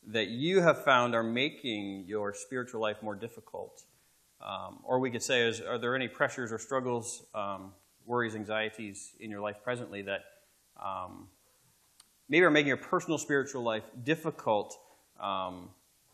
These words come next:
even to the point where maybe it does not even enter into your mind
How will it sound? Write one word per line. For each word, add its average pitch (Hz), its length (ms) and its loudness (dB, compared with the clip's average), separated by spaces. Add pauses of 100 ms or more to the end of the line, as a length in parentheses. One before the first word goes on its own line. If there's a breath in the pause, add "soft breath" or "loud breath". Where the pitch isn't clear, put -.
(240)
even 226 320 4
to 214 160 4
the 170 100 4
point 175 480 0
where 143 140 0
maybe 139 920 -2 (1080)
it 131 100 -14
does 175 160 0
not 175 160 4
even 165 160 -2
enter 160 200 -4
into 127 140 -6
your 131 120 -2
mind 135 600 -2